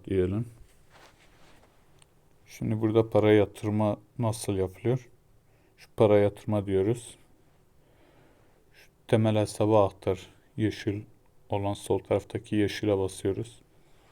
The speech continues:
Şu adresi kopyala diyoruz.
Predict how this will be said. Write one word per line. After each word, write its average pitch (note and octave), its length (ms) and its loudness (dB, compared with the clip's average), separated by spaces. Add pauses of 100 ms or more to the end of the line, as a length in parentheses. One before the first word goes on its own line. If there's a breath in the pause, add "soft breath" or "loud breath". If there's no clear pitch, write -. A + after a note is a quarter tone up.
(2500 soft breath)
Şu - 420 -2
adresi G#2 460 2
kopyala G2 720 -2
diyoruz. G2+ 540 -4